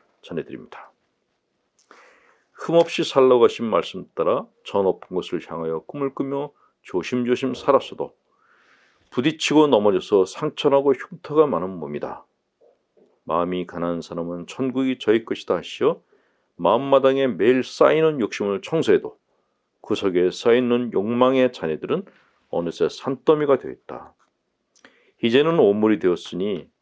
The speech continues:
거기에다 흙을 얹어 시골 고향집 꽃밭처럼 봉숭아, 채송화 씨도 뿌리고 날파-, 나팔꽃도 분꽃도 피워야지.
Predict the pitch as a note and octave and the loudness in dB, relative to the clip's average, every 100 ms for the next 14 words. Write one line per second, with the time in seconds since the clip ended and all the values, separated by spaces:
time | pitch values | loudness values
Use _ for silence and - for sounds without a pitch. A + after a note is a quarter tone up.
0 | _ - E2+ F2 E2+ E2+ - - D3 B2+ | _ -10 -2 0 2 0 0 -4 0 0
1 | G#2+ - F#3 - _ _ - - D#3+ C#3+ | 0 -2 -2 -4 _ _ -16 -10 0 2
2 | C#3 - F#2+ F2+ - F#2 - E3 - A2+ | 2 0 -2 -2 -8 -10 -4 -2 2 2
3 | - E2+ _ _ _ _ _ _ _ - | 0 -10 _ _ _ _ _ _ _ -12
4 | - G2 - F#2 F2 D#2+ - C3 C#3+ C3+ | -6 -4 -4 -4 -2 -4 -4 -2 0 2
5 | B2 - F#3 D#3 - D3 C3 E2+ G#2 - | 0 0 2 2 0 -4 -2 0 -2 -4
6 | _ _ _ _ - F2 - F2 - - | _ _ _ _ 0 2 2 0 -2 -10
7 | - E2+ - F#2+ - G2+ - - - F#3 | -2 -2 0 -2 0 -6 -4 2 2 2
8 | - A#2+ A#2 C3+ C3 - D3 - E3+ G2+ | -4 -2 0 0 0 -2 -2 2 4 4
9 | C#2+ - | 2 -8